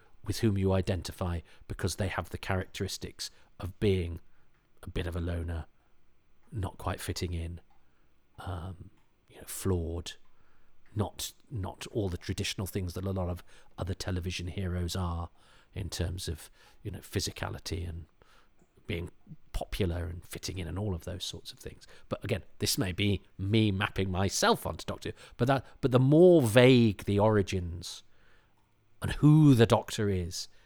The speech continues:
is, the m-, the more multi-interpretational that character is, which means that the character will appeal to more children, but probably largely children,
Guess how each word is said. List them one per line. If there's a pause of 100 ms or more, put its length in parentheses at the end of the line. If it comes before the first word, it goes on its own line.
(840)
is, (840)
the
m-,
the
more (760)
multi-interpretational (420)
that
character
is, (560)
which
means
that (320)
the
character
will
appeal
to
more (640)
children, (340)
but
probably (320)
largely
children,